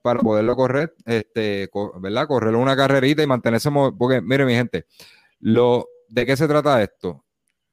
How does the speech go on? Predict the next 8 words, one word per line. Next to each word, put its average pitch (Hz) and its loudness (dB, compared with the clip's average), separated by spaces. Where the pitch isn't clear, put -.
Básicamente, 147 -2
pues, 123 2
si - -4
usted 135 -2
no 143 0
se 156 -2
pone 156 0
meta, 139 0